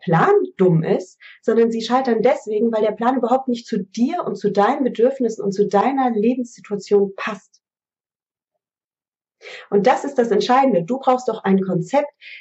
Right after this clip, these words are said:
das zu dir passt, das deinen inneren Wünschen und deinen inneren Bedürfnissen entspricht. Also,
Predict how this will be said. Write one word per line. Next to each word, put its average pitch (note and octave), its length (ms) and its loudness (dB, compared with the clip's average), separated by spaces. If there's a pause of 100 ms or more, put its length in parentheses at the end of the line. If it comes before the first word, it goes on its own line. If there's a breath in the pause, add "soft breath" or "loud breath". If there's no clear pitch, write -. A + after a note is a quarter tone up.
das G3 220 -2
zu - 260 -2 (100)
dir A#3+ 260 0
passt, F3+ 300 0
das G3 200 0 (400 soft breath)
deinen C4+ 540 0
inneren B3 460 2
Wünschen A#3+ 360 0
und F#3+ 200 0
deinen A#3 320 0
inneren A#3 440 0
Bedürfnissen G#3 640 0
entspricht. - 600 -12 (1120 loud breath)
Also, D#3+ 440 -2